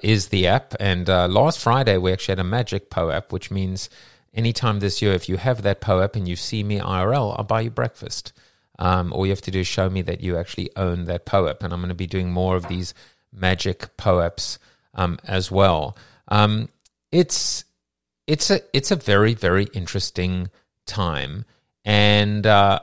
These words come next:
I'm just absolutely fascinated. You know, I went on Clubhouse, um, a few weeks ago, and just, like, almost every room was focused on Chat G P T. Like, it's unbelievable how the puck has, you know,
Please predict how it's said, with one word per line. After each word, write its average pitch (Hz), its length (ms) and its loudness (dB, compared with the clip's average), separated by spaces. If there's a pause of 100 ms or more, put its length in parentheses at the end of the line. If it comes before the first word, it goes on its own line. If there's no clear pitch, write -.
(120)
I'm 156 260 2
just - 340 -2
absolutely 113 800 0
fascinated. 87 880 0
You 101 120 -4
know, 95 120 4
I - 20 4
went 110 320 0
on 107 100 -2
Clubhouse, 101 800 0 (480)
um, 90 600 0 (280)
a 85 200 -4
few 123 240 -2
weeks 110 340 -2
ago, 71 380 0
and 95 240 -4
just, 117 200 -4
like, - 240 -4
almost 123 440 0 (160)
every 113 340 -2
room 98 380 -2
was 92 120 -6
focused 92 460 -4
on 85 140 -6
Chat 87 260 -6
G 82 180 -10
P 82 160 -10
T. - 260 -8 (380)
Like, 104 300 -2
it's 113 240 -10
unbelievable 117 1000 0 (320)
how 110 340 6
the 101 120 0
puck - 400 0
has, 92 600 0 (460)
you 101 120 0
know, 90 300 2